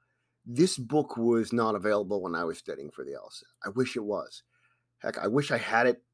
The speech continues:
when I was much younger, and I wish I had learned about this way of thinking when I was much younger, because it really does help you keep your composure, marshal your resources to be effective. Um, <clears throat>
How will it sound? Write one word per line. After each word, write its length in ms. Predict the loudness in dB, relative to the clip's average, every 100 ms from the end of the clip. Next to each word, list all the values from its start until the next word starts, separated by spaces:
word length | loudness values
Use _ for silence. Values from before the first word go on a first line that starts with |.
| _
when 200 | -2 0
I 60 | 2
was 180 | 2
much 220 | 2 2 2
younger, 400 | 2 2 0 -6
and 100 | -6
I 140 | -6
wish 300 | -2 -2 2
I 80 | 2
had 100 | 2
learned 320 | 0 4 4
about 400 | 4 0 -2 -8
this 280 | -12 -12 -2
way 240 | 2 4 2
of 100 | -2 -2
thinking 380 | 2 2 2 -2
when 100 | -6
I 60 | -8
was 180 | -10
much 260 | -12 -14 -12
younger, 360 | -12 -10 -12 -14 -20 -20 -20 _
because 240 | 2 6
it 80 | 6
really 380 | 8 8 10 8
does 440 | 8 10 10 8
help 300 | 2 0 0
you 80 | -8
keep 320 | -8 -6 -4
your 100 | -4
composure, 680 | -2 -4 0 0 2 -2 -6 -10 -20 -20 _ _ -6
marshal 480 | 2 4 4 4 4
your 200 | 4 0
resources 800 | -2 -4 0 2 2 -2 -10 -10 -12 -4
to 160 | 0 2
be 200 | 2 0
effective. 520 | 0 -2 -2 -4 -12 -14 _ -20 -18 -20 -4
Um, 380 | 2 4 4 -2 _ 0
<clears throat> 400 | 6 8 8